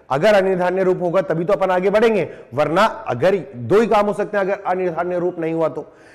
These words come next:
या तो इसका कोई निश्चित मान आ ही रहा होगा, आपने एक्स का मान शून्य डाला और मान लीजिए कोई निश्चित मान आ गया, बात खत्म हो गई।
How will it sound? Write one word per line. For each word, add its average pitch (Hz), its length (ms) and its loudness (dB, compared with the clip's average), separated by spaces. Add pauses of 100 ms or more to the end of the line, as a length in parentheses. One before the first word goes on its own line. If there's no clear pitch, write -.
(140)
या 190 180 4
तो 269 380 2
इसका - 220 0
कोई 214 240 4
निश्चित 196 360 -2
मान 196 200 0
आ 185 40 2
ही 202 120 4
रहा 202 260 6
होगा, 196 540 0
आपने 165 260 2
एक्स 180 160 -4
का 190 100 0
मान 180 220 0
शून्य 180 260 -2
डाला 190 280 4
और 175 140 2
मान 160 160 0
लीजिए 160 180 -2
कोई 165 140 -2
निश्चित 160 320 -8
मान 165 180 -2
आ 170 60 0
गया, 185 180 2
बात 127 260 -4
खत्म 151 180 -4
हो 156 100 -4
गई। 131 120 -10